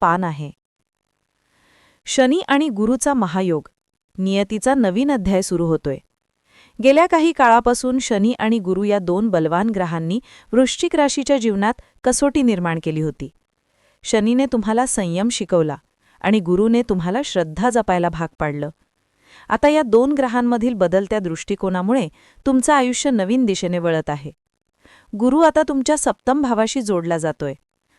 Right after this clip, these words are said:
आणि हा भाव आहे विवाह, नाती आणि समतोलाचा. या काळात तुटलेले संबंध पुन्हा जोडले जाऊ शकतात, विवाहाचे अडथळे दूर होऊ शकतात आणि ज्या जोडप्यांमध्ये गैरसमज वाढले होते,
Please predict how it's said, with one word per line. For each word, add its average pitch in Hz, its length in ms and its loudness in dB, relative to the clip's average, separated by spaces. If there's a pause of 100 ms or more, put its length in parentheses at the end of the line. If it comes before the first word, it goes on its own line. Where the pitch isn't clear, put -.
(120)
आणि 190 180 -2
हा 175 160 0
भाव 175 280 0
आहे 202 260 0 (320)
विवाह, 202 420 2 (360)
नाती 202 480 0 (300)
आणि 247 160 0
समतोलाचा. 160 720 -2 (1040)
या 240 240 4
काळात 214 320 4 (360)
तुटलेले 269 420 2
संबंध 233 460 0
पुन्हा 208 440 0
जोडले 190 360 2
जाऊ 156 180 0
शकतात, 143 360 -10 (560)
विवाहाचे 208 520 2
अडथळे 208 520 0
दूर 208 260 -2
होऊ 214 240 0
शकतात 143 380 -8 (560)
आणि 262 180 2
ज्या 226 300 2
जोडप्यांमध्ये 262 640 2
गैरसमज 247 640 0
वाढले 170 300 0
होते, 170 280 -2